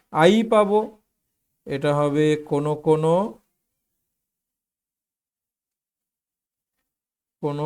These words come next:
কোনো টক হয় সবুজ কমলা লেবু। আই,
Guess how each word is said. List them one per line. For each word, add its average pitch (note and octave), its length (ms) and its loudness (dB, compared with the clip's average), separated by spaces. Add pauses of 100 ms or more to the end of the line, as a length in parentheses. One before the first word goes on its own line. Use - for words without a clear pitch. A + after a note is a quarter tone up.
(120)
কোনো D#3+ 220 -2 (300)
টক C#3 460 2 (2500)
হয় B2+ 500 -2 (2500)
সবুজ C#3+ 600 -2 (2250)
কমলা B2 540 -6 (100)
লেবু। A2+ 300 -8 (3500)
আই, D3+ 240 2